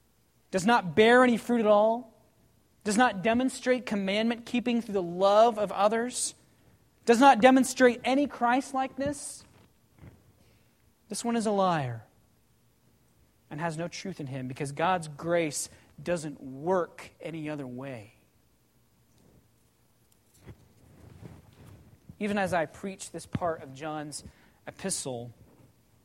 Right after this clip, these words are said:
I cringe a little inside. I do.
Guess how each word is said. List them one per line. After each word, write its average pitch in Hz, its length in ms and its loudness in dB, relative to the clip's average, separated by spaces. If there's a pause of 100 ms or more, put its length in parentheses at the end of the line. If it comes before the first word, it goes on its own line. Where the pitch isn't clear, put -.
(320)
I - 40 -10
cringe 156 600 -6
a 131 40 -12
little 131 200 -10
inside. 120 500 -12 (1400)
I 123 40 -18
do. 127 320 -10